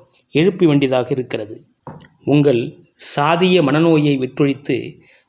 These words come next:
மனிதனாக பிறந்த எல்லோரும் சமமானவர்களே என்ற எண்ணத்தை வளர்க்க போராடுங்கள்.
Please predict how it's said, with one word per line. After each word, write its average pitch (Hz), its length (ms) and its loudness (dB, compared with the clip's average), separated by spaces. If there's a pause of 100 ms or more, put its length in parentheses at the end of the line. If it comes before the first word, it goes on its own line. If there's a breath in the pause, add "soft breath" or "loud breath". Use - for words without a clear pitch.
(120)
மனிதனாக 160 560 2
பிறந்த 156 420 0
எல்லோரும் 139 520 0 (420 soft breath)
சமமானவர்களே 156 840 2 (240)
என்ற 127 260 -4 (360)
எண்ணத்தை 151 460 -2
வளர்க்க 123 640 -4
போராடுங்கள். 110 540 -2